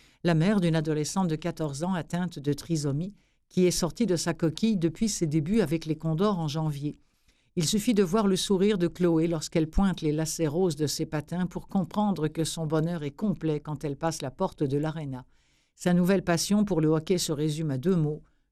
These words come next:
jouer et patiner. Le sport a aussi transformé la famille de William Allard. Personne ne s'intéressait au hockey chez le jeune homme de dix-sept ans avant que les Condors n'entrent dans sa vie.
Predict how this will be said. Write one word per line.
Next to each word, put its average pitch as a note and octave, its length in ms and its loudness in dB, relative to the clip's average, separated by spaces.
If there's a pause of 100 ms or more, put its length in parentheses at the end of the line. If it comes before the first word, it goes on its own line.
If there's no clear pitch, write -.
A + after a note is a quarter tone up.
jouer D3+ 480 0 (260)
et C#3 80 -2
patiner. C#3+ 600 0 (480)
Le F3+ 140 4
sport A#3+ 360 2
a F3 80 2
aussi F3 260 -4
transformé F#3+ 540 2
la G3+ 80 4
famille F#3+ 400 2
de E3+ 80 2
William F#3+ 400 2
Allard. D3 400 -8 (440)
Personne F#3 360 2
ne D3+ 120 0
s'intéressait D3 600 -2
au D3+ 200 4
hockey F#3 220 0
chez - 160 -2
le D3+ 60 0
jeune D#3 240 0
homme F3+ 140 2
de D3+ 100 0
dix-sept D3+ 460 -4
ans A3 100 2
avant D#3+ 240 0
que D#3+ 140 -2
les C#3+ 140 -2
Condors D#3 460 -4
n'entrent F3+ 360 0
dans F3 180 -4
sa E3+ 200 0
vie. C#3+ 260 -4